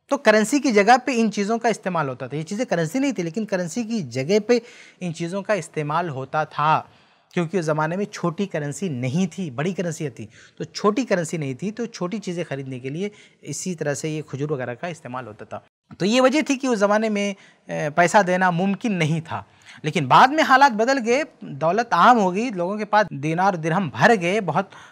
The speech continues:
अ, ज़्यादा हो गए पैसे, और फिर वो थोड़ा सा बैलेंस हुआ कीमतें, तो फिर सहाबे कराम, अ, फितरे में ये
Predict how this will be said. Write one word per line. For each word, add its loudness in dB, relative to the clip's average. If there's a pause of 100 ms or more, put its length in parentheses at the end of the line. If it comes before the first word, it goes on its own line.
(160)
अ, 0
ज़्यादा 6
हो 4
गए 0
पैसे, -6 (340)
और 6
फिर 2
वो 0
थोड़ा 6
सा 4
बैलेंस 2
हुआ 2 (320)
कीमतें, -4 (420)
तो 4
फिर -2
सहाबे 2
कराम, -4 (320)
अ, -8
फितरे -4
में -6
ये -8